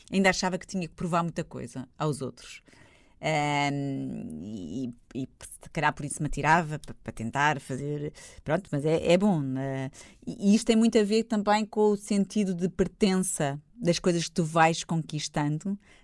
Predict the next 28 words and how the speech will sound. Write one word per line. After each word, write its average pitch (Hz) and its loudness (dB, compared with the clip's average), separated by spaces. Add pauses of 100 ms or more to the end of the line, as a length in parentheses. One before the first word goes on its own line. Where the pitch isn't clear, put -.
tu 165 -6
tens 202 2
que - -6
lhes 165 -4
dar 175 6
valor. 147 0 (880)
E 131 -2
eu, 175 4
durante 165 0
muito 175 -2
tempo, 190 -4
eh, - -8 (440)
avançava 143 -2
só, 131 -4
avançava 151 -2
porque - -16
queria, 160 0
porque - -16
era 135 -8
uma 143 -2
necessidade, 147 -2
eh, 131 -8
de, 135 -6
de, 135 -6
de - -18
fazer 156 -2
coisas, 170 -2
não 196 4